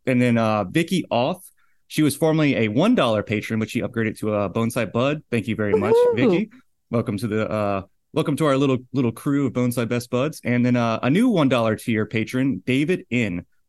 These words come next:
Speaker 1: Thank you so much for being Best Buds and supporting our show. Everything helps. Uh,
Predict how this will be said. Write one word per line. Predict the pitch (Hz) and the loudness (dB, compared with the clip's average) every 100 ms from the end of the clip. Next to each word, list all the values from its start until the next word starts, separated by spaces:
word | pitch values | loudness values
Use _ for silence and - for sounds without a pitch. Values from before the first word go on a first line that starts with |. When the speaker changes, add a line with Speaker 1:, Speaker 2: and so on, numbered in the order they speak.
| - | -2
Speaker 1:
Thank | 139 | 0
you | 143 | 0
so | - | 2
much | 147 143 | 0 0
for | - | -2
being | 117 127 127 120 | -2 0 2 0
Best | 95 117 - - | 0 -2 -4 -2
Buds | 131 135 139 - | 0 2 0 -2
and | 110 | -4
supporting | - 123 110 104 | -4 -4 -2 -2
our | 98 | -4
show. | - 131 131 135 131 _ _ - | -2 0 2 0 -4 _ _ -4
Everything | 117 110 104 | -2 0 -2
helps. | 113 147 - - - _ _ _ _ - | 0 -2 -4 -14 -16 _ _ _ _ -4
Uh, | 110 107 101 95 | -2 0 0 -2